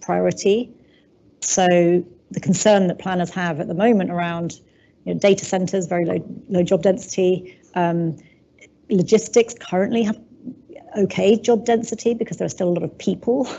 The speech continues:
<laughs> working in those jobs, but the fear is that,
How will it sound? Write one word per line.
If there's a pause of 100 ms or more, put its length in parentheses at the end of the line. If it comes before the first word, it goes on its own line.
(240)
<laughs>
working
in
those
jobs,
but
the
fear
is
that,